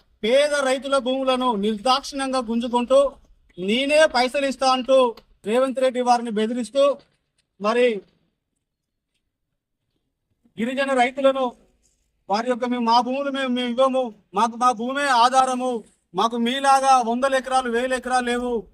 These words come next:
మాకు ఉన్నదే కొద్దిపాటి భూమి, ఈ కొద్దిపాటి భూముల్లో మేము వ్యవసాయం చేసుకొని బతుకుతామని" చెప్పి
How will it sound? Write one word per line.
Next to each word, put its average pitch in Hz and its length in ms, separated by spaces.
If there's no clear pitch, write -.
మాకు 226 260
ఉన్నదే 262 280
కొద్దిపాటి 240 500
భూమి, 240 420
ఈ 214 120
కొద్దిపాటి 269 560
భూముల్లో 262 340
మేము 247 160
వ్యవసాయం 254 420
చేసుకొని 254 320
బతుకుతామని" 233 600
చెప్పి 233 240